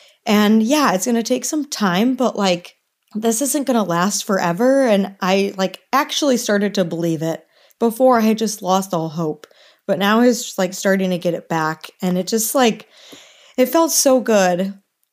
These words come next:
Like, the first day I was at the inpatient unit, I was like, "I never wanna leave this place. Like, this is what I need. I feel so safe here."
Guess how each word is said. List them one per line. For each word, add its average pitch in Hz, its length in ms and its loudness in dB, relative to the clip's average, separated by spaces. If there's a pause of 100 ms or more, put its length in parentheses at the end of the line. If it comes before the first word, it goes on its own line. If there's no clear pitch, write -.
(100)
Like, 196 200 -2
the 233 100 -4
first 285 300 0
day 226 160 4
I 220 40 4
was 214 160 0
at 214 120 -2
the - 80 -4
inpatient 226 440 -2
unit, 262 380 0
I 180 80 -2
was 180 180 -2
like, 175 300 -2
"I 202 80 2
never 190 340 2
wanna 226 220 0
leave 190 260 -2
this 262 180 -2
place. 175 520 0
Like, 175 220 -4
this 214 180 -4
is 220 140 -6
what 233 100 0
I 226 120 2
need. 202 280 2
I 185 60 2
feel 202 200 -2
so 196 160 -2
safe 190 380 -2
here." 175 380 -4